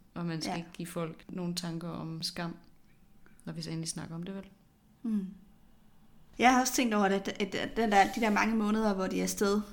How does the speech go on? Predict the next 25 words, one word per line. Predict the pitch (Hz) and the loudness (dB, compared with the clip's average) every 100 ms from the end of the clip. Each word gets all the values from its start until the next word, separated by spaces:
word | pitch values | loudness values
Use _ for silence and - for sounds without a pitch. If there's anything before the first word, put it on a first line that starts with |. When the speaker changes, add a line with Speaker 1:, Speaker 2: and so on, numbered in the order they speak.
| - - - | -14 -16 -8
Speaker 2:
på | 214 | -4
campingturen, | 220 202 226 214 214 190 190 202 - - | -2 0 0 0 0 0 -2 -8 -14 -4
det | 170 | -2
ved | 143 | 0
jeg | |
ikke, | 92 | 0
om | |
man | 135 | -2
kan | - | -4
kalde | - 220 | -2 -2
det, | - | -2
men | 175 | 2
der, | 262 262 | 6 6
hvor | 240 | 6
de | 240 220 | 4 2
er | 208 | 2
ude | 220 233 | 2 4
at | |
lede | 233 233 208 | 6 6 4
efter | 202 202 185 180 | 2 -2 -2 -2
hårkrukser | 190 190 - 208 190 190 370 - 277 359 349 | -2 -2 -2 -2 -2 -2 -2 -2 0 0 0
Speaker 1:
<laughs> | 302 - - - - | -4 -6 -10 -8 -2
Speaker 2:
i | 220 | 6
bog | 226 214 | 8 8
syv, | - 247 208 | 8 8 6